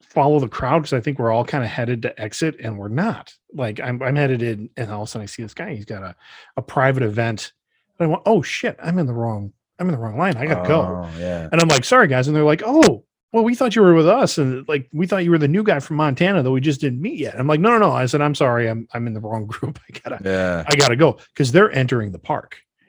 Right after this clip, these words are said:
Speaker 1: And
Speaker 2: Oh, I think
Speaker 1: one
Speaker 2: I know
Speaker 1: guy
Speaker 2: what you're talking about. This is one of those, uh, like, it's privately
Speaker 1: Eh, this, this company had rented out
Speaker 2: Yeah,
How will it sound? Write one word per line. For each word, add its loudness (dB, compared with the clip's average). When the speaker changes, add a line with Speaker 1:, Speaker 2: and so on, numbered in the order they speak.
Speaker 1:
And 2
Speaker 2:
Oh, -8
I 0
think 2
Speaker 1:
one 8
Speaker 2:
I 4
know 2
Speaker 1:
guy 4
Speaker 2:
what 0
you're -18
talking -12
about. -10
This -4
is -10
one 0
of -4
those, -2
uh, -6
like, -10
it's -12
privately -6
Speaker 1:
Eh, 0
this, 2
this 2
company 0
had -6
rented 0
out -4
Speaker 2:
Yeah, -8